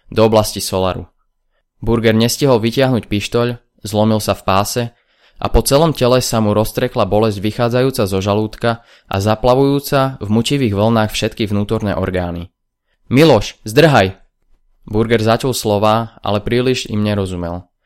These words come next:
Ani ich veľmi neregistroval. Prichádzali k nemu akoby z diaľky a strácali sa. Od bolesti strácal vedomie. Úder ho odhodil späť do tmavej chodby, pootočil ho a prinútil ho kľaknúť si.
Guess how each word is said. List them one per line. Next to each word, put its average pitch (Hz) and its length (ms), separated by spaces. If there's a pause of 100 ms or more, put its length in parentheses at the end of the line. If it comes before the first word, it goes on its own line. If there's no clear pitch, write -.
(200)
Ani 139 240
ich 131 80
veľmi 127 320
neregistroval. 98 960
Prichádzali 110 560
k - 80
nemu 107 240
akoby 110 240
z 95 160
diaľky 101 320
a 101 160
strácali 92 480
sa. 90 320 (720)
Od 107 160
bolesti 123 400
strácal 104 400
vedomie. 95 560 (400)
Úder 107 400
ho 107 160
odhodil 113 320
späť 110 320
do 107 80
tmavej 107 480
chodby, 98 480 (240)
pootočil 107 560
ho 120 240 (320)
a 113 80
prinútil 135 560
ho 110 80
kľaknúť 98 480
si. 90 240